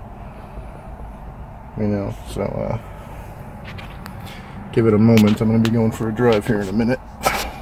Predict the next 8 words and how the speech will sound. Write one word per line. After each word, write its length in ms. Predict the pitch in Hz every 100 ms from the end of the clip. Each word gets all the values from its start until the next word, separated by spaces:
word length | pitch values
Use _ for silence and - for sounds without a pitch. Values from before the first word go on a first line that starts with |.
| - - - - - - - - - - - - - - - - - -
We'll 80 | 139
find 320 | - 104 107
out 200 | 104 98
how 100 | 104
well 240 | 104 104
the, 400 | 104 104 101 101
uh, 40 | 104 - - - - - -
insulation 760 | 110 104 113 110 110 - 98